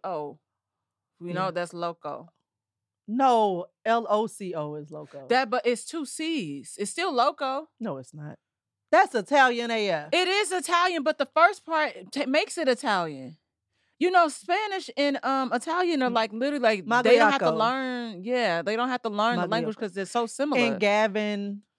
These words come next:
Speaker 2: Sher-, Sherbel. Sherbel.
Speaker 1: Sh-, yeah, Sherbert.
Speaker 2: Sherbel.
Speaker 1: Sher-,
Speaker 2: Sherbel.
Speaker 1: Sherbert.
Speaker 2: <laughs> That's not a T, friend.
Speaker 1: Oh, I, oh, sorry.
Speaker 2: <laughs>
Speaker 1: Sorry. I can't read.
Speaker 2: We are butchering names right now.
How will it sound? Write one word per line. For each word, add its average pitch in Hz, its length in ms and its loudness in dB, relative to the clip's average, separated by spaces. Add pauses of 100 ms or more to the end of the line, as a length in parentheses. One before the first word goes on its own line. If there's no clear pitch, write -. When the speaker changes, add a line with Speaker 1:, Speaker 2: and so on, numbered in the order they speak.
(400)
Speaker 2:
Sher-, - 380 -6 (140)
Sherbel. 160 540 -6 (580)
Sherbel. 160 360 -8
Speaker 1:
Sh-, 151 240 -6
yeah, 294 180 0
Sherbert. 185 480 -2 (140)
Speaker 2:
Sherbel. 156 500 -8
Speaker 1:
Sher-, 247 460 0
Speaker 2:
Sherbel. 226 520 -2 (300)
Speaker 1:
Sherbert. 196 280 -2 (260)
Speaker 2:
<laughs> - 100 -2 (1400)
That's 285 220 0
not 381 200 2
a 277 60 -8
T, 392 400 -2
friend. 302 520 -4 (100)
Speaker 1:
Oh, 320 280 6
I, 320 140 4 (180)
oh, 254 280 -2
sorry. 196 420 -6
Speaker 2:
<laughs> 698 540 -2
Speaker 1:
Sorry. 156 400 -2 (760)
I 208 160 2
can't 208 320 -6
read. 175 400 -6 (300)
Speaker 2:
We 285 160 2
are 269 120 6
butchering 196 520 -2
names 170 420 -4
right 175 220 -2
now. 156 220 -8